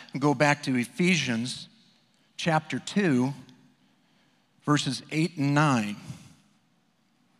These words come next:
It says, "For by grace you have been saved through faith, and that not of yourselves. It is the gift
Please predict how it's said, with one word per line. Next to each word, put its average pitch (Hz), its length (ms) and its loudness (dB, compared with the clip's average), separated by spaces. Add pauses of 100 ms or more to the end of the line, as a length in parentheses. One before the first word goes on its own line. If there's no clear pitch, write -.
(1600)
It - 80 -20
says, 131 220 0
"For 151 200 0
by 135 140 4
grace 143 560 0
you 127 140 4
have 110 100 -2
been 110 160 0
saved 104 440 -2
through 110 200 -2
faith, - 640 -6 (1160)
and 107 140 -2
that 143 320 2
not 120 220 0
of 107 100 -4
yourselves. 107 720 -4 (960)
It 127 140 0
is 120 160 -4
the 98 100 -10
gift 143 520 -4